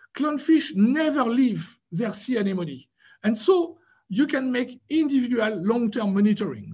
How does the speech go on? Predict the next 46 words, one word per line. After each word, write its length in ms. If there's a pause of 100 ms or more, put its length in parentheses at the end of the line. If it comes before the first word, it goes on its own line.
That 120
is, 240 (140)
if 280
you 140
are 180 (720)
seeing 480
a 60
fish 500
in 120
a 60
given 360
sea 200
anemone, 440 (340)
you 140
come 240
back 240
two 160
weeks 220
after, 340 (180)
it 160
is 120
the 100
same 320
fish. 400 (540)
You 160
are 100
sure 320
of 140
it, 180
and 140
you 80
can, 180
by 160
the 140
way, 100
test 380
it 160 (320)
by 140
doing 300
fin 220
clips. 380 (440)
So 200
you 160
can 260
do 160
long-term 880